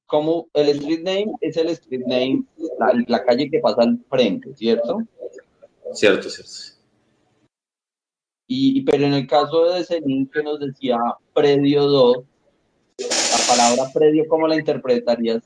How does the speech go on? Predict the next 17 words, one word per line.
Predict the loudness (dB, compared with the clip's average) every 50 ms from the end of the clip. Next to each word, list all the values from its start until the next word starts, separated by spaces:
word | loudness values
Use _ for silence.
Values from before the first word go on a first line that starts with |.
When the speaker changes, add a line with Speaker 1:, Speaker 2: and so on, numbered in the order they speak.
| _ _
Speaker 1:
en | -10 -6
Argentina? | -6 -4 -4 -4 -4 -6 -8 -10 -10 -10 -12 -16 -18 -18 -20 _ _ _ _ _ _ _ -20 _ _ _ _ _ -20 _ _ _ _ _ _ _ _ _ _ -20 _ _ _ _ _ _ _ _ _ _ _ _ _ _ _ _ _ _ _ _ _ _ _ _
Speaker 2:
Y | 0 4 4 6
en | 6 6 6
Argentina | 4 2 0 -4 -2 2 6 6 6 6 6
puede | 6 6 6 6
ser | 6 4 2 2 4
predio | 6 6 8 8 8 8 6
que | 4 2
figure | 0 0 -2 -2 2 4 4 6 6 6
también, | 6 4 0 0 2 4 4 4 2 2
en | 2 2
este | 0 0 0 0 0
caso | 2 4 4 4
en | 2
house | 4 2 2 2 2 2
name | 2 4 4 4 2 0 -6 -10